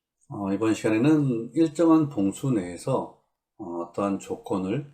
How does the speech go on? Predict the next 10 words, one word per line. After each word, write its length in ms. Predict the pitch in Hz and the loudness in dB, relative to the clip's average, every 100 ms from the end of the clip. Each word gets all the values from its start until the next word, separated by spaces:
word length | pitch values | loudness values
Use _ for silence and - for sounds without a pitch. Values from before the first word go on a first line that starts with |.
| _ _ _ - | _ _ _ -6
일정 460 | 151 151 165 151 | -4 0 2 2
횟수 340 | 151 160 - 156 | 2 -2 -2 0
이상 360 | 127 120 123 | 0 0 -2
만족했을 680 | 104 90 95 - - - 101 | -2 -4 -8 -14 -16 -14 -10
때, 440 | - 95 139 98 - | -4 -2 0 -2 -6
에, 240 | 85 85 | -14 -14
그때의 340 | - - 107 101 | -14 -6 -4 -4
그 100 | 95 | -6
신호를 400 | - 120 117 110 | -6 -4 -4 -4
표시하는, 600 | 113 - 101 98 139 | -6 -6 -6 -4 -4